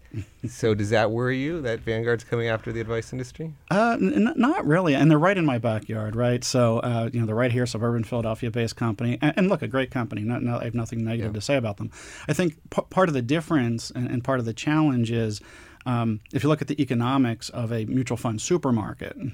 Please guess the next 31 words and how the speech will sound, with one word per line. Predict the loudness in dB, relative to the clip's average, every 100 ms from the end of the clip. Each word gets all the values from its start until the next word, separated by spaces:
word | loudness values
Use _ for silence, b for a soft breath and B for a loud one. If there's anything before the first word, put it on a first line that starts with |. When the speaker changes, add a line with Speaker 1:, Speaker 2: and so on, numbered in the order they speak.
| -10
Speaker 1:
such | -4 -4 -2
as | -4 -4 -6
a |
Vanguard, | -8 -6 -6 -6 -6 -8 -10 B B B B -4
um, | -2 -2 -4
I | -4
think | -2 0
it's | -2 -6 -16 _ -14 -12
somewhat | -6 -2 2 2 0 -2
challenging | -4 2 4 4 0
for | -2 -2
them | -2
to | -2 -6
attract | -4 -4 -4 -6
the | -8 -8
talent | -8 -4 -2 -2 -4
that | -6
they | -4 -4
need | -2 0 0 -2 -6 B B B
to | -6
deliver, | -2 0 0 0 -2 -4 -8 -16
uh, | -12 -10 -10 -14 -18 -20 -20 -20 -20 -12
you | -10
know, | -6
expert | -6 -6 -6 -6
advice | -4 -4 -4
to | -4
high | -2 -2
net | -4 -6
worth | -6 -8 -10 -12 -8
investors. | -4 -2 -4 -8 -14 -14